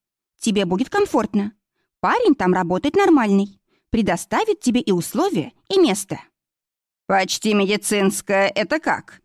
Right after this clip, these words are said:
заинтересовался Олег Адольфович. «Местная ветеринарка. Тут на отшибе. Очень приличное место», пояснила Яна. «Пусть будет ветеринарка»,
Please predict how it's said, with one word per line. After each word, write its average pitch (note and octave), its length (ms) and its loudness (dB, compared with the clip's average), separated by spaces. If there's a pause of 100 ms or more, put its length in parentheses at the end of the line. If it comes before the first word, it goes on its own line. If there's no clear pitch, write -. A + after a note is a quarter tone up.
(220)
заинтересовался F3 960 0
Олег E3+ 300 -2
Адольфович. E3 680 -6 (640)
«Местная G3+ 520 4
ветеринарка. G#3+ 720 0 (340)
Тут G4+ 160 -2
на F#4+ 140 6
отшибе. - 460 -2 (440)
Очень G#3 400 0
приличное E4 540 2
место», B3+ 420 0 (360)
пояснила F3+ 460 2
Яна. F3 400 0 (880)
«Пусть C4+ 400 0
будет F3+ 340 0
ветеринарка», G3 760 -2